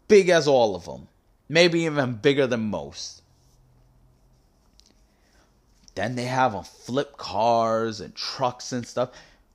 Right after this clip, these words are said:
This guy is strong. Even, you know, it's full of shit.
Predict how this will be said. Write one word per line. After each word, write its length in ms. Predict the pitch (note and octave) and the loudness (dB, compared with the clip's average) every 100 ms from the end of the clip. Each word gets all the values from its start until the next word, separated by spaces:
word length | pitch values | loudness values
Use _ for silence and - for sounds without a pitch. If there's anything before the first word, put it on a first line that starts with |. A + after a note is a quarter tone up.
| _ _ _ _ | _ _ _ _
This 180 | C4+ C4+ | 2 2
guy 300 | - A2 G#2+ | 2 2 2
is 100 | A#2 | -2
strong. 680 | - - F#3 G#3 C3 E2+ D2 | -6 0 2 2 2 -4 -12
Even, 460 | - A3 D3 A#2 C#2 | -8 -6 -4 -6 -12
you 120 | A2 | -14
know, 220 | A2 C#2+ F2 | -14 -14 -18
it's 200 | - - | -18 -20
full 280 | - F#2 - | -12 -14 -12
of 80 | - | -12
shit. 500 | - D#3+ E3 G2 | -8 -4 -4 -4